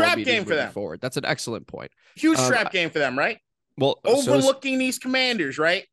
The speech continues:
Speaker 2: Monday Night Football.
Speaker 1: Guess what we may be doing?
Speaker 2: Jalen
Speaker 1: Overlooking
Speaker 2: Hurts just got the E S P N feature with Mike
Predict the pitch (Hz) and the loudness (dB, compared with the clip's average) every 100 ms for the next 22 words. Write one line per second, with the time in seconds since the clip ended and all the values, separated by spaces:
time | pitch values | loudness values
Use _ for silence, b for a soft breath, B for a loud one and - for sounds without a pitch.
0 | - 196 240 240 240 226 - 240 143 180 | -2 0 2 0 2 0 0 0 2 2
1 | 165 117 185 175 123 120 113 95 - 127 | 2 0 -2 -2 -4 -4 -6 -6 -4 -2
2 | 143 233 269 277 - 269 277 - 220 - | 2 4 4 2 2 0 -2 -6 -8 -2
3 | 233 233 233 254 247 - 247 262 254 254 | -2 -2 -4 -2 -2 -2 0 0 -2 -6
4 | 220 185 160 151 196 | -4 -4 -4 -2 -2